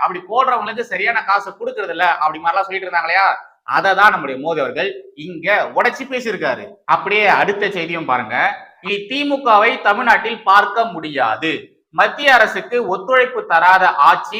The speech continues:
தமிழகத்தில் நடைபெற்று வருகிறது. மத்திய அரசு எந்த வளர்ச்சி திட்டங்களை கொண்டு வந்தாலும் அதை தடுக்கிறார்கள். அவர்கள் கொள்ளையடிக்கவே வளர்ச்சி திட்டங்களை தடுக்கிறார்கள். இந்த அரசை மாற்ற வேண்டிய காலம் வந்துவிட்டது.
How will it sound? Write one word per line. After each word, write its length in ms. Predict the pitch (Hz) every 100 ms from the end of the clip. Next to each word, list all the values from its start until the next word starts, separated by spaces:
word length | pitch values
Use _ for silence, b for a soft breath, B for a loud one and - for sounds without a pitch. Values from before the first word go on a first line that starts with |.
| 220 190
தமிழகத்தில் 640 | 233 269 240 214 233 208
நடைபெற்று 440 | 180 226 180 - 202
வருகிறது. 460 | 156 147 135 120 135 110 _ _ 156
மத்திய 360 | 196 247 277 269
அரசு 200 | 233 233 262 190 190
எந்த 220 | 240 269 247
வளர்ச்சி 320 | 208 233 233 233 -
திட்டங்களை 480 | 214 - - 233 202 -
கொண்டு 240 | 190 220 226
வந்தாலும் 520 | 175 147 131 135 196 214 - - 147
அதை 180 | 180 233 -
தடுக்கிறார்கள். 760 | 208 196 196 175 147 - 156 127 - _ -
அவர்கள் 340 | 170 214 240 247 185
கொள்ளையடிக்கவே 680 | 202 247 247 - 208 208 240 175
வளர்ச்சி 300 | 208 - 220 196
திட்டங்களை 400 | - 180 160 214 -
தடுக்கிறார்கள். 720 | 214 - 208 156 127 139 156 107 - _ - 226
இந்த 220 | 277 285 247 160
அரசை 320 | 165 185 196 240 214
மாற்ற 320 | 170 - 220 185
வேண்டிய 280 | 160 151 202 214 -
காலம் 380 | 190 190 214 226 -
வந்துவிட்டது. 720 | 160 185 185 170 - 139 156